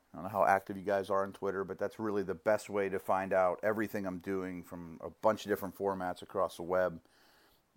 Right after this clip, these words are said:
A couple podcasts of different varieties. This one's, you know, really my baby right now, my daily one, of course, um, but also some more articles and,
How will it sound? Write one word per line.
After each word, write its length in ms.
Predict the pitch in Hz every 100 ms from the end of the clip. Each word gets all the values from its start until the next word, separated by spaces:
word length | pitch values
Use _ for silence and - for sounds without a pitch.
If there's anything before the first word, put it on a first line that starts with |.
| _
A 40 |
couple 220 | - 104 98
podcasts 640 | 110 101 90 98 90 -
of 100 | 85
different 260 | 101 101 82
varieties. 560 | 92 92 95 90 87
This 200 | 87 -
one's, 220 | 92 78 - -
you 100 | 92
know, 60 | 78
really 200 | 80 87
my 140 | 80
baby 320 | 78 104 101
right 180 | 95 92
now, 200 | 95 92
my 160 | 85 82
daily 300 | 113 123 113
one, 200 | 104 95
of 80 | -
course, 420 | 110 107 107 - _ _ - - -
um, 300 | 95 95 95
but 100 | 104
also 220 | 98 110
some 160 | 113
more 200 | 104 101
articles 600 | 92 90 101 95 95 92
and, 260 | 101 87